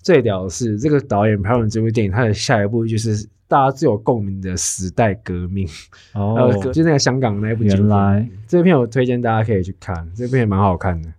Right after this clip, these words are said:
Speaker 2: 好，如果有兴趣的，大家可以去找来看。
Speaker 1: 还有一部也很有趣的经典的电影，你们也可以找来看看，是一个韩国的电影，它叫做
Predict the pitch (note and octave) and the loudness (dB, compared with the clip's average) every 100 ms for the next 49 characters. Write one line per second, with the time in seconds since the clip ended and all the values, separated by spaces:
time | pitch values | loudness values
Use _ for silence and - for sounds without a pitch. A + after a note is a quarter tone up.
0 | _ _ - G2+ A2 A#2+ B2 A#2 F#2+ A2+ | _ _ -2 2 2 4 4 4 2 0
1 | A2 G#2 G2+ G#2 G2 F2+ G2+ - - - | 2 2 2 2 0 0 -2 -2 -6 -8
2 | - - - - - - G#3+ F#3+ F#3+ G#3 | -8 -8 -8 -12 -16 2 6 6 6 6
3 | F3+ D3 D3+ F3 C#3 F#3 F3 C#3+ B2 A2+ | 6 6 6 6 4 4 4 6 4 2
4 | G#2 F#2+ - _ - D#3 E3 D3 G#2+ G#2 | 0 -4 -12 _ -2 2 4 2 2 2
5 | G#2 G2+ F#2+ - E3 B2 A2+ A#2+ A2+ G#2+ | 0 0 -2 2 4 4 2 0 2 0
6 | G#2 C#3 B2 A#2+ G#2+ F#2+ F#2+ B2 G#2 G#2 | 0 2 2 2 -2 -2 -2 0 0 0
7 | G2 G2 C#3+ A3 G#3+ G3 E3 D3+ D3 _ | -2 -4 -2 0 4 6 6 6 2 _
8 | - B2 C3+ C#3 B2+ B2+ B2 D#3+ D3 A2+ | 0 2 4 4 2 2 0 2 4 2
9 | F#2 - _ - C#3+ C#3 D3+ C3 A#2+ C#3 | -2 -10 _ -4 0 0 2 2 2 2
10 | A#2+ A2+ | 2 -2